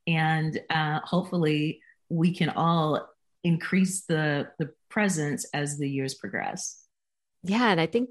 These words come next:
Speaker 2: you know, I, I, I tend to agree with you both as well. And as forecasts predict, the global demand for project managers is expected to grow by thirty-three percent before twenty twenty-seven.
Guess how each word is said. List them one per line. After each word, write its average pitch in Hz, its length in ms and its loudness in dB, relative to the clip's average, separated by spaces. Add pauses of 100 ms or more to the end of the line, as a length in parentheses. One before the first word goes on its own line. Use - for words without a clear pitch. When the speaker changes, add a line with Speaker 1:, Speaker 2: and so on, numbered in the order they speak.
Speaker 2:
you 180 120 4
know, 156 200 6
I, 151 240 4
I, 185 300 -2
I 196 80 2
tend 254 300 2
to 254 80 6
agree 220 200 8
with 208 160 6
you 208 60 4
both 190 320 2
as 185 220 0
well. 175 320 2
And 143 320 -2
as 170 420 -4
forecasts 202 540 2
predict, 160 580 2 (140)
the 165 140 2
global 165 440 2
demand 160 460 2
for 160 80 0
project - 420 -4
managers 170 640 2
is 151 180 2
expected 151 600 -2
to - 80 -12
grow 156 160 4
by 147 280 2 (380)
thirty-three 175 520 4
percent 156 500 -2 (120)
before 156 280 -4
twenty 147 320 -4
twenty-seven. 151 640 -6